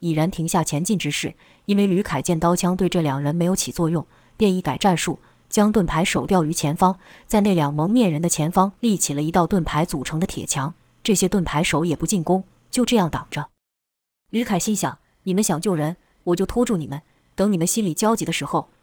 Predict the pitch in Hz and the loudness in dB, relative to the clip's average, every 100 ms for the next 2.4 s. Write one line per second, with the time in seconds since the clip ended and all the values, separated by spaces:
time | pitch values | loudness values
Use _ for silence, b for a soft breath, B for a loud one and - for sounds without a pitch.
0 | _ - 214 180 196 160 156 - _ _ | _ -2 0 2 2 0 -6 -16 _ _
1 | 226 208 - 165 147 175 160 175 143 156 | 0 0 0 -2 0 0 0 -2 -4 -4
2 | 170 - - | -4 -8 -10